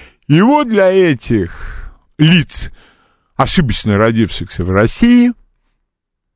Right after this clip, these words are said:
для них Салтыков-Щедрин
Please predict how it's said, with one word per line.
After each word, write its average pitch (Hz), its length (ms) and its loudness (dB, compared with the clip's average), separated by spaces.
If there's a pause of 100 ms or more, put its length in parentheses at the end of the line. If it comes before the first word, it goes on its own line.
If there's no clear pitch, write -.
(1200)
для 113 200 0
них 247 200 0
Салтыков-Щедрин 135 1200 -2